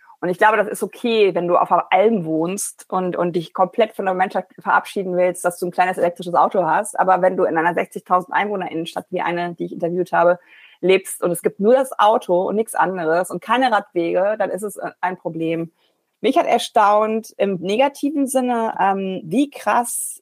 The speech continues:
äh, belastend für Menschen in Armut das Auto ist, weil die werden ja oft als Ausrede missbraucht, nichts am Auto Status quo,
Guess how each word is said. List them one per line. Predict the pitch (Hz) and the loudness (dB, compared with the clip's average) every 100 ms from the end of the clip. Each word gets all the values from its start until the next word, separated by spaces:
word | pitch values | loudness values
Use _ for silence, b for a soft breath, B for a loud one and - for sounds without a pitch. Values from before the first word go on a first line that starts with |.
| - | 0
äh, | 196 185 180 - | 4 4 2 0
belastend | 180 196 233 - - 226 226 226 | 2 4 2 -2 -8 -8 -8 -6
für | 208 | -4
Menschen | 190 190 196 208 | -2 -4 -6 -6
in | 170 180 | -4 -2
Armut | 156 180 196 185 180 | 2 2 2 -2 -2
das | 170 | -2
Auto | - - 170 | 0 0 0
ist, | - - - 170 | 0 -2 -2 -2
weil | 165 | 0
die | 165 | 0
werden | 175 170 | 0 0
ja | - | -2
oft | - - | -2 -6
als | - - | -4 0
Ausrede | 202 277 - - 254 254 | 2 0 -2 0 2 2
missbraucht, | 226 214 - - 156 202 - - | 0 -2 -4 0 2 2 0 -6
nichts | 208 - | -12 -10
am | 202 | -8
Auto | - 180 | -6 -6
Status | 180 190 - - _ | -8 -12 -16 -20 _
quo, | 226 262 285 | 2 2 0